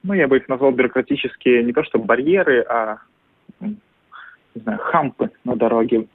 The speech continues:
бортики. Э, то есть, например, здесь заказать реагент, один из реагентов, вот у меня, к сожалению, два месяца не мог я его получить, потому что на даже маленькие закупки здесь нужно объявлять конкурс.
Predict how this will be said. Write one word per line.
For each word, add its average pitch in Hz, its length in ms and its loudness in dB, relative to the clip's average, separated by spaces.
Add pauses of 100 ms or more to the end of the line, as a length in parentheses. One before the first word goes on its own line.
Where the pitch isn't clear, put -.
бортики. 135 600 0 (880)
Э, 107 340 2
то 127 80 6
есть, 120 140 2
например, 120 360 0
здесь 120 260 0
заказать 120 400 -2
реагент, 127 440 -2 (580)
один 117 260 0
из 101 60 -6
реагентов, 107 540 -2
вот 107 160 -10
у 127 40 -16
меня, 117 100 -14
к - 80 -20
сожалению, 104 680 -2 (560)
два 110 220 2
месяца 113 420 0
не 101 120 2
мог 104 220 0
я 104 100 2
его 101 140 2
получить, 104 480 0 (160)
потому 117 320 2
что - 220 -8
на 113 280 2
даже 120 280 2
маленькие 123 460 2
закупки 120 440 2
здесь 110 200 -2
нужно 123 220 -4
объявлять 110 400 -2
конкурс. - 540 -12